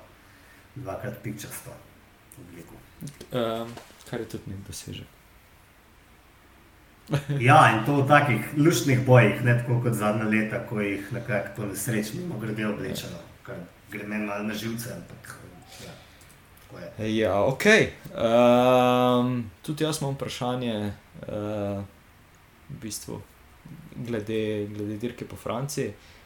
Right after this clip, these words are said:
Speaker 2: Kako pak? Ehm, <laughs> eh, torej, kdo je v bistvu prvi kolesar oziroma p-,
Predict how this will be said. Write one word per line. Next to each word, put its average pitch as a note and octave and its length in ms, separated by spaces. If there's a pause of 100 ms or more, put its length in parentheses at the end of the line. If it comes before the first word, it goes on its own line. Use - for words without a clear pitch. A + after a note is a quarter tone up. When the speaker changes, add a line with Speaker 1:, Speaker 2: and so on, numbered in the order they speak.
(500)
Speaker 2:
Kako - 340
pak? C#3 340 (680)
Ehm, A#2 800
<laughs> D3 1700 (880)
eh, B2 280 (120)
torej, D3 640
kdo C3+ 320
je G3 140
v D3 80
bistvu D#3 600 (1200)
prvi D#3 320
kolesar B2 540
oziroma A2 480 (100)
p-, A2 140